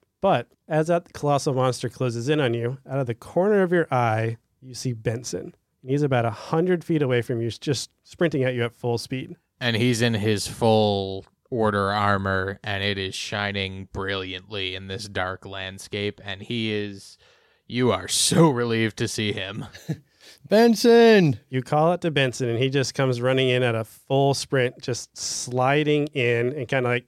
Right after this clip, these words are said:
Speaker 1: catching with his leg. So he ends up basically behind you, so you're both looking at this monstrosity. You're kinda, like, leaned up against his armor, like he's wrapping around you.
Speaker 3: Mm-hmm.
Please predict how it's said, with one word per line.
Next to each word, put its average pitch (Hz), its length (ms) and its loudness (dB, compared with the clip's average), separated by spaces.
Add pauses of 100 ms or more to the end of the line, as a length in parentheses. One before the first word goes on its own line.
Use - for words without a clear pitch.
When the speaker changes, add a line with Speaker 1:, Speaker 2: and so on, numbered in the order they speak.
Speaker 1:
catching 156 460 -2
with 139 140 0
his 120 240 -4
leg. 123 440 -2 (220)
So 127 200 -2
he 131 140 0
ends 143 260 0
up 135 240 0 (140)
basically 147 460 0
behind 127 680 -2
you, 123 100 0
so 127 120 -4
you're 117 100 -2
both 131 320 -2
looking 135 220 0
at 123 100 0
this 123 160 -4
monstrosity. 120 680 -2
You're 120 120 -2
kinda, 123 220 -2
like, 117 240 -4
leaned 123 640 -2 (320)
up 131 140 -8
against 120 300 -2
his 117 140 -4
armor, 123 320 0
like 113 120 -2
he's 113 260 -10
wrapping 117 460 -4
around 110 320 -4
you. 135 160 0 (300)
Speaker 3:
Mm-hmm. 90 220 -8